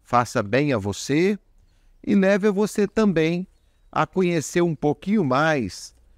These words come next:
a boa literatura, né? Guimarães Rosa, pra mim, é um dos maiores escritores do Brasil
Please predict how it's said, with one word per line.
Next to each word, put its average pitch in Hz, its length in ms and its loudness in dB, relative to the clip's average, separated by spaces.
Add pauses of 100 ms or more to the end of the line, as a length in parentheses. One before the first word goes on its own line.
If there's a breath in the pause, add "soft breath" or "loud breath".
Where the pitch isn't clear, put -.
(280)
a 117 160 0
boa 175 440 2
literatura, 104 800 -2 (180)
né? 120 260 -2
Guimarães 123 500 -2
Rosa, 117 320 -2
pra 101 160 -8
mim, 165 300 0 (480)
é 120 200 0
um 135 160 -2
dos 113 200 -4
maiores 113 580 0
escritores 110 800 -2
do 104 100 -2
Brasil 113 720 0